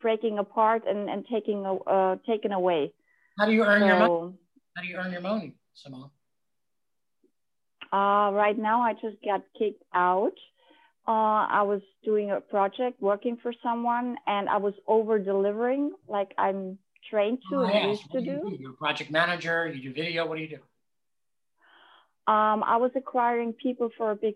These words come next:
Speaker 1: project and, um, making sales and, um,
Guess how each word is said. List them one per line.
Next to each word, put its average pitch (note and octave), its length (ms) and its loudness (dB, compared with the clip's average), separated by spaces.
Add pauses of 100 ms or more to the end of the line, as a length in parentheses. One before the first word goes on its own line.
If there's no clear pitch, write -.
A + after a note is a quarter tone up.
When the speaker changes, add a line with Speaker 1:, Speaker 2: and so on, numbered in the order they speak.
Speaker 1:
project F3+ 540 -2 (200)
and, F#3+ 420 -2
um, F#3+ 560 0
making G#3 360 0 (100)
sales A#3 340 0 (360)
and, G#3 400 0 (180)
um, G3 600 0